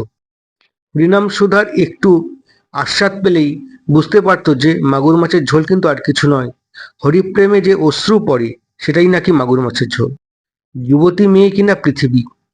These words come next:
যুবতী মেয়ের কোল কিনা ধুলায় হরিপ্রেমে যে গড়াগড়ি খায়। অর্থাৎ যে চটকদারিটা রয়েছে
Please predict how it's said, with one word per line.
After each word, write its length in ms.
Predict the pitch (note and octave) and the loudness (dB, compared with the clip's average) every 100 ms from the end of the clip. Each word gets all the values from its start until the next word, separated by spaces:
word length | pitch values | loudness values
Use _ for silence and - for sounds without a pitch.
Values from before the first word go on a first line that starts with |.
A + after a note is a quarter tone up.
| _ _ - | _ _ -6
যুবতী 420 | B2+ D#3+ F3+ F#3+ G#3+ | 0 2 2 2 4
মেয়ের 400 | F#3+ G3+ G3 - | 4 4 2 0
কোল 320 | F3+ F#3 F3+ | 2 2 0
কিনা 400 | G3 G3+ G#3+ G#3+ - G#3 C3 | 0 2 0 -4 -12 -16 -6
ধুলায় 320 | B2 D#3 F3+ | 0 2 2
হরিপ্রেমে 540 | C#3 D3 E3 - F#3 F#3+ | 0 0 0 0 0 2
যে 120 | D#3 | 2
গড়াগড়ি 420 | C#3+ C#3+ C3+ C3+ | 2 2 2 0
খায়। 260 | B2+ A#2 A#2 | -2 -6 -6
অর্থাৎ 420 | - C#3+ - G3 G3 G3 _ _ _ _ _ _ _ _ _ _ _ - _ C#3 | -6 -6 -2 -2 -4 -12 _ _ _ _ _ _ _ _ _ _ _ -20 _ -4
যে 400 | C3 G3 G#3 F#3+ - _ _ _ _ _ - | 2 4 2 0 -10 _ _ _ _ _ -4
চটকদারিটা 640 | D#3 D#3 F#3+ G3 G3 G#3 | 0 0 2 0 0 0
রয়েছে 520 | F3 D3+ C#3 - B2+ | 0 0 0 0 -2